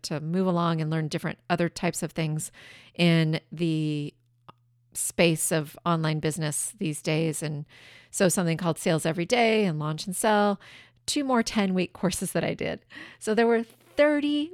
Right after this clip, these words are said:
weeks in total that I was a student of Sigrun's courses this year. And now I'm in her Samba membership, so I can continue to learn from her through monthly masterclasses she does and hot seat calls where you get an opportunity to ask her questions and things.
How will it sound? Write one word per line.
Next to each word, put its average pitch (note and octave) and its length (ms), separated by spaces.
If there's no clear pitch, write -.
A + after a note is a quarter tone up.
weeks A3+ 540
in G#3 240
total F3 600
that - 80
I E3 100
was F3+ 180
a G3 60
student A#3 540
of F#3+ 80
Sigrun's F3+ 420
courses F#3+ 380
this D#3+ 180
year. - 280
And F#3+ 400
now F3+ 240
I'm F3 140
in E3+ 80
her E3 300
Samba E3 360
membership, A#3 520
so - 140
I E3 60
can E3 160
continue D#3+ 360
to D#3 100
learn D3+ 280
from D#3 160
her D3+ 160
through D3+ 460
monthly D3+ 300
masterclasses F#3 720
she - 80
does E3 400
and D3 140
hot F3+ 240
seat - 180
calls D#3 480
where D#3+ 120
you D3+ 120
get D3+ 140
an D3 60
opportunity D3 440
to C#3+ 120
ask D3 200
her E3 80
questions C#3+ 440
and D3 120
things. C#3+ 320